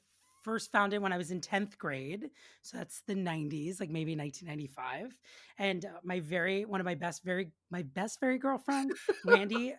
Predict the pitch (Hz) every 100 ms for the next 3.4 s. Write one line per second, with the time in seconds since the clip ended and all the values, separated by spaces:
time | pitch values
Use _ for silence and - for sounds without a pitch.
0 | - 196 185 190 214 - - 190 180 175
1 | 220 269 - - - - 214 196 185 202
2 | 202 - - - 233 226 240 233 208 202
3 | 196 190 185 -